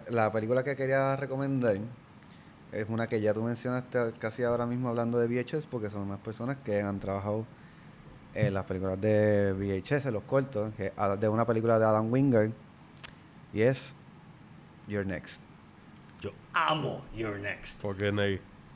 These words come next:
Speaker 1: Your
Speaker 2: Fucking
Speaker 1: Next,
Speaker 2: amo Your Next.
Speaker 1: a mí me sorprendió un montón, eh,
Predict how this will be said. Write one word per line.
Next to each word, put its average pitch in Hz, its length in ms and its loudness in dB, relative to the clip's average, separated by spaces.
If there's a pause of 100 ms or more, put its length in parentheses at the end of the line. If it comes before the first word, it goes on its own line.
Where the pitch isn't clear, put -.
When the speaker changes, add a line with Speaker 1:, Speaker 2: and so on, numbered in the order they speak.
(560)
Speaker 1:
Your 127 240 2
Speaker 2:
Fucking - 20 2
Speaker 1:
Next, 143 360 2
Speaker 2:
amo 101 200 -8
Your 92 200 -14
Next. - 160 -12
Speaker 1:
a 120 120 2
mí 135 340 0 (380)
me 123 220 2
sorprendió 120 600 4
un 143 120 2
montón, 131 600 2 (760)
eh, 113 600 4